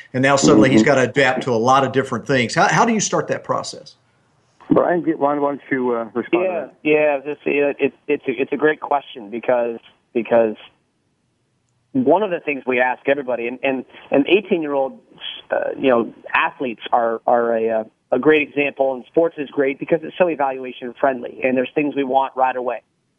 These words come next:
Speaker 3: And the thing about sports is E plus R equals O happens in, in a practice. It, it happens thousands of times.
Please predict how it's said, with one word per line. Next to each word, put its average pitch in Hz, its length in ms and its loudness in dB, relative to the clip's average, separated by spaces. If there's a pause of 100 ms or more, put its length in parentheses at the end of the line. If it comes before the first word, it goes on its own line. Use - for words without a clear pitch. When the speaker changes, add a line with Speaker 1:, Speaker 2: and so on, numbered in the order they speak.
Speaker 3:
And 127 360 -2
the 131 80 -4
thing 170 120 -4
about 147 260 -4
sports 151 400 2
is 131 260 -2
E 156 200 -2
plus 143 260 0
R 139 160 2
equals 123 220 -8
O 139 240 2
happens 127 440 -4 (520)
in, 127 140 0
in 127 120 4
a 123 60 2
practice. 127 560 -4 (140)
It, 147 340 2
it 147 140 4
happens 120 360 -4 (100)
thousands 120 440 -2
of 127 120 -2
times. 160 300 2